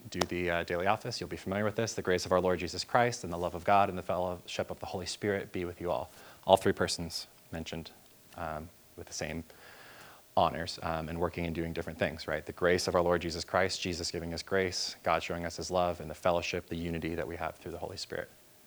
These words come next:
Um, or First Peter one, uh, he writes his letter to those who are elect, those who have been chosen, "according to the foreknowledge of God the Father, in the sanctification of the Spirit," the making holy of the Spirit, um, "for obedience to Jesus Christ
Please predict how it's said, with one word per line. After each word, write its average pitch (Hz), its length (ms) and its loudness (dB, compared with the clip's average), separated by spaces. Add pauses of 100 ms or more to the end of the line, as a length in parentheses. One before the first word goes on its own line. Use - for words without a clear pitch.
Um, 80 400 -6
or 85 140 -2
First - 260 -6
Peter 85 220 -2
one, 101 360 4 (680)
uh, 82 260 2
he 82 320 -6
writes 82 240 6
his 85 140 0
letter 85 260 4
to 85 220 -2
those 92 320 6
who 98 120 -2
are 87 180 4
elect, 92 420 4
those 92 140 2
who 92 40 0
have 82 100 0
been 82 80 -6
chosen, 98 460 0 (320)
"according 131 480 8
to - 100 -6
the 123 80 0
foreknowledge 107 520 4
of 92 100 0
God 92 200 6
the 98 60 0
Father, 90 560 4
in 98 140 2
the 87 100 2
sanctification 127 960 2
of 107 120 -2
the 120 60 0
Spirit," 87 500 0
the 82 60 -6
making 90 280 -2
holy 90 480 0 (160)
of 85 140 -10
the 92 60 -8
Spirit, - 380 -6 (540)
um, 85 380 0
"for 117 420 12
obedience 123 560 6
to 120 320 6
Jesus 98 360 2
Christ 90 440 2